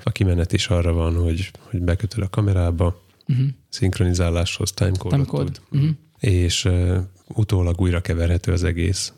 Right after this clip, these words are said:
Speaker 1: Tehát az elején, amit itt most a, ezek a potméterek, ezek a gaint állítják, ez azt jelenti, hogy ha
Speaker 2: Értem.
Speaker 1: letekerem nullára, akkor nincs semmi a felvételen.
Speaker 2: Ezt is értem.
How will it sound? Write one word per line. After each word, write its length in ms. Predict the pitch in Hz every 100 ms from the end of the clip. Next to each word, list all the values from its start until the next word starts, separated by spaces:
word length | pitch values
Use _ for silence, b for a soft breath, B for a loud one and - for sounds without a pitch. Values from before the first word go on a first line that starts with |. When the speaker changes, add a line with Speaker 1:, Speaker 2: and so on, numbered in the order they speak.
| _
Speaker 1:
Tehát 220 | - 90 98
az 140 | 90
elején, 400 | 101 110 95 92
amit 360 | 87 90 - -
itt 280 | 104 104 -
most 240 | 98 -
a, 280 | 92 90 92
ezek 280 | - 95 92
a 40 | 98
potméterek, 760 | - 101 92 95 92 92 90
ezek 180 | 90 90
a 60 | 92
gaint 320 | 87 82 -
állítják, 520 | 85 87 90 95 95
ez 100 | 101
azt 160 | 92 -
jelenti, 200 | 90 151
hogy 100 | 135
ha 60 | -
Speaker 2:
Értem. 140 | 110
Speaker 1:
letekerem 320 | 107 98 92
nullára, 460 | 90 101 104 107 104
akkor 300 | 101 - 95
nincs 200 | 98 90
semmi 240 | - 85 85
a 80 |
felvételen. 640 | 82 87 85 92 - - 101
Speaker 2:
Ezt 220 | 254 -
is 120 | -
értem. 480 | 131 131 - 147 147